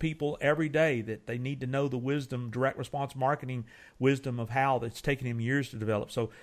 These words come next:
call Hal at seven seven oh, nine nine three, zero zero zero four. And, and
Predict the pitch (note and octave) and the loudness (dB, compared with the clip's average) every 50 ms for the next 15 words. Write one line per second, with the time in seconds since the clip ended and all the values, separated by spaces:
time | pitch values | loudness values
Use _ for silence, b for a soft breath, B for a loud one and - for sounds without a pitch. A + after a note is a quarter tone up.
0 | b b b - F3 F#3 F#3 A3 A#3+ A3+ F#3+ F#3 D#3+ C#3+ C#3+ A#2+ A2 - - - | b b b 0 4 6 8 8 8 8 8 6 6 6 4 2 0 -2 -4 0
1 | - C#3+ D3 D3+ D#3+ D3 - D#3+ D#3+ D#3+ D#3+ D#3 E3 E3+ D3 A2 A2 B2+ C3 C3+ | 2 2 4 4 2 2 2 4 4 4 4 4 4 4 2 2 0 -2 -2 -2
2 | C#3 C3+ C3+ C3+ C#3 C3+ - - C#3 D3+ D3 C3+ A#2+ A2+ B2+ C3 C3 C3 B2+ A#2+ | -2 -2 -2 -2 -2 -4 -6 -4 -2 0 0 0 0 0 0 0 0 0 0 0
3 | A#2 C3+ C3 B2+ C3 B2+ B2 - _ _ - C3 B2+ B2+ B2+ A#2+ - - D3+ D3+ | -2 -2 0 0 -2 -2 -4 -6 _ _ -6 -4 0 0 0 -2 2 2 4 4
4 | D3 A2 A#2+ - - - b b b b b b - D3+ D3 C#3 - - _ _ | 4 2 0 -4 -10 -18 b b b b b b -4 -4 -4 -4 -8 -12 _ _
5 | _ _ - C#3+ D3 C3+ A#2+ | _ _ -6 -4 -4 -4 -6